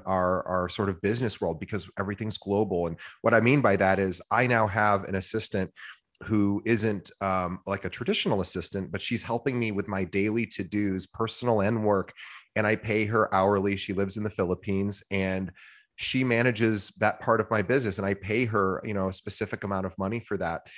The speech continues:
And it's very reasonable. And the service you offer is, is similar, where it's like, "Hey, there's this one thing that either I can't do because I'm on the slopes and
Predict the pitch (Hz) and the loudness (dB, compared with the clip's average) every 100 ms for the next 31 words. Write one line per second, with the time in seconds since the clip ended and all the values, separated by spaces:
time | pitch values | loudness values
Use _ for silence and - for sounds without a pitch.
0 | - - 107 110 113 120 113 123 160 143 | -18 -4 0 0 4 2 2 0 0 -2
1 | 95 82 80 104 104 101 104 107 101 107 | 0 0 -2 0 2 0 -4 -12 -8 -4
2 | 101 143 127 120 131 143 127 107 98 92 | 0 2 2 0 2 2 2 2 0 0
3 | 104 107 - 196 185 95 98 101 98 107 | -4 -2 0 2 4 2 2 0 0 -2
4 | 101 110 123 110 107 113 - 120 127 - | -2 0 0 2 0 -4 -2 0 0 0
5 | 123 110 101 107 107 104 95 - - _ | 0 0 -4 -6 -2 -2 -2 -6 -20 _
6 | - - - - 180 165 92 85 120 110 | -10 -8 -6 2 2 2 -4 -4 -4 -2
7 | 107 98 92 92 92 92 87 - 90 98 | -2 0 -2 -2 -2 -2 -2 -2 -2 -2
8 | - 92 87 | -2 -4 -6